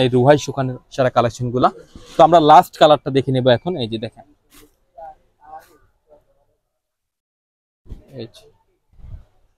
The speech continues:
প্রত্যেকটা colour কিন্তু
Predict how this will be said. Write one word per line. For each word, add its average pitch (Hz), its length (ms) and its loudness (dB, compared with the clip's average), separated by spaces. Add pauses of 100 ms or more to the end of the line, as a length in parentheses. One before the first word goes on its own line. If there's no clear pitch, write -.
(380)
প্রত্যেকটা - 500 -4 (500)
colour 143 460 4 (220)
কিন্তু 151 340 -8